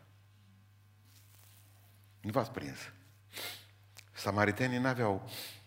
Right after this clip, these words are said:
legături cu evrei. El n-avea popă. El a văzut că nu mai are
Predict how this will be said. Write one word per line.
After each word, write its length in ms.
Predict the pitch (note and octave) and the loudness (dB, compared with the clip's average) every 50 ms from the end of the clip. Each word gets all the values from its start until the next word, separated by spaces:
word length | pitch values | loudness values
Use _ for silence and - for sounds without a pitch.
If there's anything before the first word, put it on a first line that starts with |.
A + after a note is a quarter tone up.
| - - - - - - - - - - - - - - - - - - | -20 -20 -20 -20 -20 -20 -20 -20 -20 -20 -20 -20 -20 -20 -20 -20 -16 -10
legături 460 | - F#2+ G#2 A2+ F#2+ G#2 G2 - - | -4 -2 0 0 0 0 0 0 0
cu 80 | - - | 0 2
evrei. 460 | F#2 F#2 F2 - F2 F2+ F2 - - - - - - - - - - - - - - | 0 0 2 2 2 2 2 0 -2 -6 -10 -10 -10 -10 -12 -12 -12 -12 -12 -8 -2
El 200 | - A2 B2 C3+ | 4 6 8 8
n-avea 260 | C3+ C#3+ C#3+ D#3+ - | 8 8 8 6 6
popă. 480 | - - G#2 D#2+ - - - - - - - - - - - - - - - - - - - - - - - - - - - - - - - - - - - - - - - - - - - - | 6 6 4 4 2 0 -4 -6 -6 -10 -16 -18 -20 -20 -20 -20 -20 -20 -20 -20 -20 -20 -20 -20 -16 -12 -10 -8 -8 -10 -12 -16 -20 -20 -20 -20 -20 -20 -20 -20 -20 -20 -20 -20 -20 -20 -8 -4
El 280 | - A2 A#2+ D3+ E3+ | 4 10 10 10 12
a 60 | F3+ | 10
văzut 280 | E3 D3+ D#3+ D3+ - - | 8 8 6 6 4 4
că 100 | - B3 | 6 8
nu 100 | G#3+ F#3 | 8 8
mai 120 | F3+ A3+ | 10 8
are 300 | A3 G3 G3+ F#3+ D3+ - | 8 8 8 8 6 6